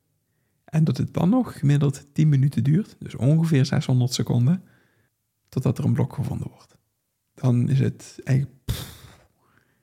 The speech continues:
het gaat om gigantische aantallen. Dus hoeveel bloks er door die miners samengesteld worden. En dat doen ze door te dobbelen, hè, w-, wat wij benoemd hebben. Maar ja,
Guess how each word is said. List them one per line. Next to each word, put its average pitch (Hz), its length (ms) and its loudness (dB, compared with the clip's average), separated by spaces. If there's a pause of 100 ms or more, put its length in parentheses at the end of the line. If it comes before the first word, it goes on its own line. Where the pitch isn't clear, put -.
(320)
het - 220 -12
gaat - 240 -2
om 127 160 2
gigantische 151 1120 0 (260)
aantallen. 117 520 -4 (1000)
Dus 156 120 -2
hoeveel 127 440 2
bloks 139 480 -2
er 117 460 -2
door 143 240 2
die 120 100 2
miners 123 720 0 (260)
samengesteld 147 720 0
worden. 131 420 2 (360)
En - 140 -8
dat 117 120 -4
doen 143 160 4
ze 123 240 2 (800)
door - 420 -2 (140)
te 139 120 0
dobbelen, 156 420 2
hè, 156 340 0
w-, - 260 0
wat 139 160 0
wij 123 180 0
benoemd 135 240 2
hebben. 120 260 2
Maar - 300 0 (600)
ja, - 160 -6